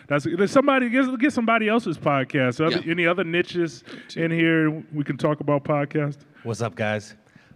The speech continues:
Speaker 3: My name is John Shookman. I host the Real Estate Survival Guide podcast. So it's basically very niche for realtors. So, like, I'm
Speaker 2: Yes.
Speaker 3: also a realtor,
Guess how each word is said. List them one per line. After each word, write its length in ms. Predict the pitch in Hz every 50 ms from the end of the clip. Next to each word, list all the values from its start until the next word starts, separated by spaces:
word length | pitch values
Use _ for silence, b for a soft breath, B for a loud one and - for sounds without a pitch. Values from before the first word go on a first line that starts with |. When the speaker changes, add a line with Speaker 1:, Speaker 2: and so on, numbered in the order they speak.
| b 107
Speaker 3:
My 140 | 107 117
name 180 | 123 127 131 131
is 80 | 123 101
John 240 | - 127 120 117
Shookman. 320 | 113 - 131 117 117 123 120
I 80 | 117
host 220 | 110 120 120 110 -
the 80 | 117
Real 260 | 98 95 107 117 117 120
Estate 300 | 120 - - 123 117 -
Survival 400 | - 120 98 104 107 110 107 104
Guide 240 | 117 113 117 110
podcast. 520 | - 113 120 117 113 - - 123 120 120 113
So 140 | - 113 107
it's 120 | 110 -
basically 480 | - 127 117 110 - 113 104 107 104 92
very 340 | 87 107 113 117 117 120
niche 380 | 117 107 110 117 110 110 - -
for 420 | - - - 117 113 110 104 104
realtors. 600 | 98 92 90 101 104 107 107 101 - 101 87 80 -
So, 120 | - -
like, 200 | 92 98 92 -
I'm 80 | 104 107
Speaker 2:
Yes. 100 | 110 107
Speaker 3:
also 240 | 110 110 - 117 117
a 100 | 98 90
realtor, 480 | 95 110 113 117 113 - 127 120 117 -